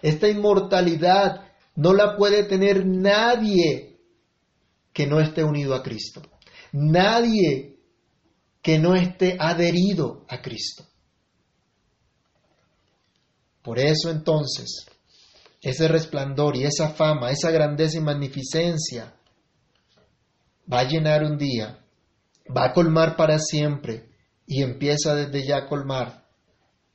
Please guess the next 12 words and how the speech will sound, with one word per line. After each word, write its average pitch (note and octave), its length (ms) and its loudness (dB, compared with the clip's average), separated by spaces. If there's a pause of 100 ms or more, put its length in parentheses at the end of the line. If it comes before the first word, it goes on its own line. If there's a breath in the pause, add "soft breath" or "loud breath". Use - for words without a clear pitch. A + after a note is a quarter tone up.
(120)
a B2 100 -6
los A#2 160 -4
que A#2+ 120 -8
son C3+ 260 -6
realmente C3 640 -6
suyos. A2 720 -14 (760 soft breath)
Y C#3 180 0
así D3+ 760 0
los C3 460 -6
hace F3 640 -4 (360)
verdaderamente C3 1200 -6
felices. G#2+ 880 -18